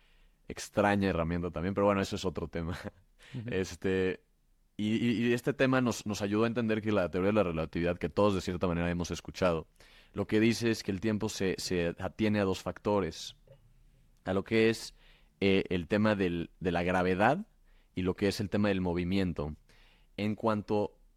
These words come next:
Speaker 1: a estos dos componentes físicos, entre el, a, a, ante algunos cambios que sucedan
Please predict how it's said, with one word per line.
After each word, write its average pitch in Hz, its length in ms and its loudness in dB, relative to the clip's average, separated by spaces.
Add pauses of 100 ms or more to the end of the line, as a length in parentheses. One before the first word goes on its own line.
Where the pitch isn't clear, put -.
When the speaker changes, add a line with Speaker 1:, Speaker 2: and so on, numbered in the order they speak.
(120)
Speaker 1:
a 113 100 2
estos 131 200 -2
dos 135 120 -4
componentes 107 580 0
físicos, 117 920 0 (800)
entre 101 520 0 (360)
el, 95 160 -2
a, 104 220 -2
a, 62 160 -4
ante 107 300 -2
algunos 127 400 -4
cambios 123 480 0
que - 100 -12
sucedan 107 540 -2